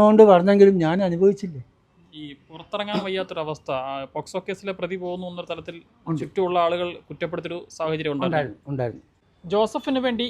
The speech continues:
Speaker 2: ഈ കേസ് വാദിച്ച അഡ്വക്കേറ്റ് പി പി ബൈജു ആണ് ഇപ്പോൾ നമുക്കിപ്പോൾ ഉള്ളത്. അപ്പോൾ നിരപരാധിയായ ഒരു വ്യക്തിയെ രക്ഷിക്കാൻ സാധിച്ചതിൻ്റെ ഒരു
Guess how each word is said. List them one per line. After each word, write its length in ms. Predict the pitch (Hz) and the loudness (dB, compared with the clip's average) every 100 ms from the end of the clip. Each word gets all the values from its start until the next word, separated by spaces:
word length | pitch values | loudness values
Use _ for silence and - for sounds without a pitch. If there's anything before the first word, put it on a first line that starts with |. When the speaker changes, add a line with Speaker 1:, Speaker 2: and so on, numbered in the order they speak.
| - | -10
Speaker 2:
ഈ 20 | 208 - | -12 -2
കേസ് 300 | 196 196 - 196 | -2 -2 -2 0
വാദിച്ച 320 | 170 160 165 165 - | 0 -2 -2 -2 -2
അഡ്വക്കേറ്റ് 360 | 156 160 165 - | -10 -10 -10 -12
പി 80 | 180 170 | -14 -12
പി 100 | 214 170 | -10 -4
ബൈജു 340 | 151 170 175 147 | -4 -4 -4 -4
ആണ് 140 | 123 135 160 | -4 -10 -10
ഇപ്പോൾ 200 | - 143 143 - | -8 -8 -8 -10
നമുക്കിപ്പോൾ 400 | 143 143 135 151 135 | -10 -10 -10 -6 -4
ഉള്ളത്. 240 | 131 135 240 _ _ _ | -4 -4 -6 _ _ _
അപ്പോൾ 180 | 165 143 | -8 -6
നിരപരാധിയായ 540 | 147 165 180 185 196 190 | -6 -4 -4 -4 -4 -4
ഒരു 60 | 180 | -6
വ്യക്തിയെ 340 | 156 - 156 165 - 170 | -10 -10 -10 -10 -12 -16
രക്ഷിക്കാൻ 400 | 156 - 190 185 185 | -14 -12 -8 -8 -6
സാധിച്ചതിൻ്റെ 400 | 170 156 175 165 | -6 -6 -8 -8
ഒരു 80 | 165 | -8